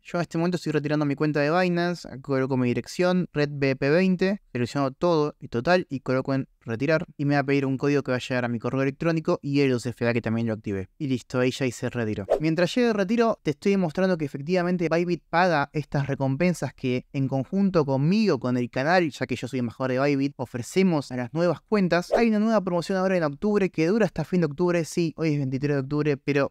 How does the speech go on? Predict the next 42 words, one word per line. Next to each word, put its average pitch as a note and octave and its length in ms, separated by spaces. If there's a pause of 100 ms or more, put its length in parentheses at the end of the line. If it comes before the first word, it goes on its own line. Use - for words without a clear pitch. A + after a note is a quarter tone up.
(100)
justamente D3+ 600
lo B2+ 60
estoy D#3 220
mostrando D#3 480
ahora E3 380 (100)
porque D3 260
yo D#3+ 160
quería D#3 300
que C#3 280 (100)
los B2+ 200
referidos C3 460
que B2+ 300
hicieron C#3 360
la B2+ 80
tarea B2+ 260
correcta, C3+ 520
que - 80
era B2+ 100
fondear B2+ 500
cierta B2+ 280
cantidad B2 300
de B2+ 60
dinero C3+ 380
para A2+ 180
cobrar B2 260
estas - 300
recompensas, C#3+ 720
cobren E3+ 480 (120)
todo E3+ 380
lo B2+ 180
que B2 120
yo D3+ 320
especifiqué A#2+ 580
en C3 60
ese B2 180
video. A#2 360
Se D#3 220
peleó E3+ 240
un G#3 80
poquito, G3+ 460
pero F3 400
todos F3 340